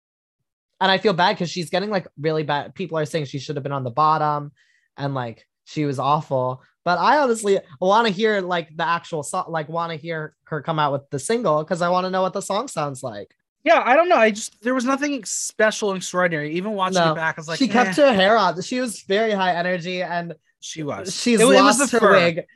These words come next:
Speaker 1: She's
Speaker 2: The
Speaker 1: lost
Speaker 2: fur
Speaker 1: her
Speaker 2: was
Speaker 1: wig
Speaker 2: too
Speaker 1: many a
Speaker 2: confusing.
Speaker 1: time, so I was
Speaker 2: The
Speaker 1: happy
Speaker 2: fur,
Speaker 1: to
Speaker 2: it was,
Speaker 1: see it
Speaker 2: yeah,
Speaker 1: there.
Speaker 2: it was the fur that was confusing to me.
Speaker 1: Yeah, I guess.
Speaker 2: Um, also,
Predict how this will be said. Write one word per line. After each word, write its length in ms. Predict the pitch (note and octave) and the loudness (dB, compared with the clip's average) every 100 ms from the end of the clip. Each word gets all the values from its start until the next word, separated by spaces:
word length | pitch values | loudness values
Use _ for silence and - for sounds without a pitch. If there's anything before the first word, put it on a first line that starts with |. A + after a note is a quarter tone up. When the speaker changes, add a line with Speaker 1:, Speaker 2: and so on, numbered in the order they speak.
| _ - | _ -6
Speaker 1:
She's 160 | A3 | -2
Speaker 2:
The 60 | G3 | 2
Speaker 1:
lost 200 | G3+ G#3 | 4 6
Speaker 2:
fur 120 | B3 | 6
Speaker 1:
her 60 | B3 | 6
Speaker 2:
was 140 | A3+ | 4
Speaker 1:
wig 40 | F3 | 2
Speaker 2:
too 60 | |
Speaker 1:
many 220 | F3 E3+ | -2 -2
a 20 | E3+ | -4
Speaker 2:
confusing. 260 | E3+ E3 | -6 -4
Speaker 1:
time, 280 | C#3+ - D#3 | -2 -2 -4
so 160 | - E3 | -2 0
I 80 | E3+ | 0
was 100 | D#3+ | -2
Speaker 2:
The 60 | |
Speaker 1:
happy 140 | F3 G#3 | -2 0
Speaker 2:
fur, 60 | A3 | 2
Speaker 1:
to 40 | |
Speaker 2:
it 40 | G#3 | 2
was, 100 | F#3 | 2
Speaker 1:
see 120 | D3+ | -4
it 120 | C3+ - | -8 -14
Speaker 2:
yeah, 260 | D3+ B2 C3+ | -10 -8 -4
Speaker 1:
there. 80 | |
Speaker 2:
it 40 | F#3+ | 0
was 140 | G#3 | 0
the 80 | A3+ | -2
fur 180 | - F#3 | 0 0
that 80 | E3+ | 2
was 120 | D3 | 0
confusing 420 | D#3 C#3 B2 A2+ | -6 -12 -12 -12
to 120 | A2+ A#2 | -14 -14
me. 140 | G#2+ G#2+ _ _ | -16 -16 _ _
Speaker 1:
Yeah, 340 | F#3 F3+ E3+ E3+ | -6 0 2 2
I 80 | E3+ | 0
guess. 320 | C3+ C3 - | -2 -4 0
Speaker 2:
Um, 580 | G3+ G3+ G3+ G3+ G#3 - _ _ _ _ _ - | 2 4 4 2 -2 -8 _ _ _ _ _ -2
also, 600 | A3+ A3 F#3+ C3 A#2 | 0 0 0 -2 -2